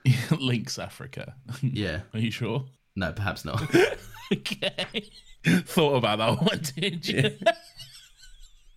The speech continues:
Speaker 2: It's because of the Christmas set, the, the
Speaker 1: <laughs> I
Speaker 2: meme
Speaker 1: know,
Speaker 2: with the
Speaker 1: I
Speaker 2: Odin
Speaker 1: know.
Speaker 2: meme.
Speaker 1: Everyone's got the Christmas set, but, like,
Speaker 2: I'll be Lynx.
Speaker 1: <laughs> All right, just Lynx.
Speaker 2: Yeah, I'll
Speaker 1: Okay.
Speaker 2: be Lynx.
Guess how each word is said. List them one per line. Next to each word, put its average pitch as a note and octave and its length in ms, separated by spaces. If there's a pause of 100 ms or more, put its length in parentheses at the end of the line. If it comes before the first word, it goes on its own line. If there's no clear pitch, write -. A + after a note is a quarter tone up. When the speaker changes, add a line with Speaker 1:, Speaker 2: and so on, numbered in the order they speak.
(1500)
Speaker 2:
It's F#3 720
because E4 200
of D#4 40
the D4+ 80
Christmas D4+ 500
set, D#3 280
the, D3 80
the D#3 120
Speaker 1:
<laughs> G#3 200
I A#3+ 100
Speaker 2:
meme A3 100
Speaker 1:
know, C#3 160
Speaker 2:
with - 80
the G3 80
Speaker 1:
I A3 40
Speaker 2:
Odin A3+ 160
Speaker 1:
know. D3+ 60
Speaker 2:
meme. B2+ 100
Speaker 1:
Everyone's F3+ 360
got E3 160
the D3+ 80
Christmas C3 540
set, - 380 (160)
but, A2 180 (200)
like, C3+ 200 (1400)
Speaker 2:
I'll A2+ 80
be C3+ 140
Lynx. A2 600
Speaker 1:
<laughs> - 80
All A2 180
right, C3 220
just A2 360
Lynx. - 920
Speaker 2:
Yeah, G#2 240
I'll E2 100
Speaker 1:
Okay. F2+ 100
Speaker 2:
be G#2 60
Lynx. F#2+ 440